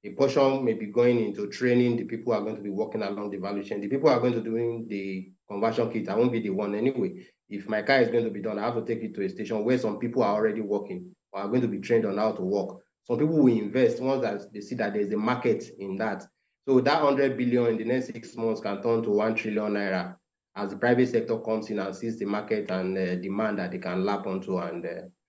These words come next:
make better for everybody. So it, it's, it's really a, a good initiative. Uh, I think methane, which is the C N G that we are talking about, is about the cleanest fuel that anybody can get.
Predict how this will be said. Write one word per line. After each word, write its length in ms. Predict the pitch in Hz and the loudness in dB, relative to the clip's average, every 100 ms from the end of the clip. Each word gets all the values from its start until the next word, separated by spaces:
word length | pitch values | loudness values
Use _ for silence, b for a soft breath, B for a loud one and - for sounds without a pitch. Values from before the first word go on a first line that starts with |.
| _ _ | _ _
make 220 | 107 110 107 | 0 2 2
better 280 | 95 101 95 | -2 -4 -2
for 100 | 92 | -4
everybody. 400 | 95 92 92 92 | -2 -2 -2 4
So 260 | 147 135 | 6 6
it, 260 | 127 127 123 | 6 4 2
it's, 260 | 127 120 - | -2 -2 -6
it's 280 | 120 117 135 | -8 -6 -2
really 380 | 147 147 135 | 2 4 4
a, 260 | 110 95 104 | 2 -2 -6
a 40 | |
good 240 | 101 123 110 | -2 -2 0
initiative. 680 | 104 95 117 117 101 101 98 - | -2 -2 -2 -4 -6 -10 -10 -14
Uh, 400 | 98 104 98 98 92 b b - | -8 -6 -4 -6 -8 b b -14
I 80 | |
think 220 | - 139 135 | 0 2 2
methane, 540 | 110 - 123 110 104 | 0 2 2 2 0
which 160 | 120 113 | -6 -6
is 140 | 98 | -8
the 80 | 95 | -8
C 180 | - 110 | -4 -2
N 140 | 104 | 0
G 60 | 104 | 0
that 60 | |
we 80 | 101 | 0
are 100 | 92 | -2
talking 260 | 104 - 95 | -4 -4 -4
about, 300 | 92 92 95 | -2 -4 -4
is 100 | 101 | -4
about 240 | 101 123 | 0 0
the 80 | 107 | 0
cleanest 420 | 113 110 107 - | -2 -2 -2 -4
fuel 180 | 104 95 | -6 -4
that 160 | 92 101 | -4 -4
anybody 320 | 107 101 98 | -4 -6 -8
can 220 | 92 87 | -8 -6
get. 240 | 98 98 | -6 -8